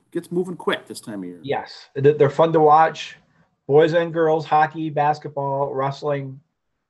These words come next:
Speaker 2: They're all fun to go get, go out, have a nice time, see your friends in the community again, 'cause it's been a couple of years since we've done that. So,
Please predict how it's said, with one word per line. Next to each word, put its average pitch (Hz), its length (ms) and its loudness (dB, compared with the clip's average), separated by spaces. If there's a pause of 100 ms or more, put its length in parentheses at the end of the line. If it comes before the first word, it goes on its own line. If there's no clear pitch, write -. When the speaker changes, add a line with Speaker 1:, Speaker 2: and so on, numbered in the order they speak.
Speaker 2:
They're 139 160 2
all 214 140 2
fun 175 240 -2
to 151 80 4
go 143 380 0 (260)
get, 156 220 -12 (360)
go 143 200 -2
out, 147 200 2
have 143 120 -6
a 135 40 -8
nice 143 220 -4
time, 151 520 -2 (1000)
see - 160 -10
your 151 160 0
friends 147 280 -2
in 135 60 -14
the 139 60 -12
community 143 320 -6
again, 143 200 -2
'cause - 80 -18
it's 107 120 -20
been 123 140 -6
a 120 40 -14
couple 127 220 -8
of 120 60 -8
years 117 180 -10
since 113 160 -16
we've 104 100 -14
done 107 160 -12
that. 95 340 -14
So, 82 300 -20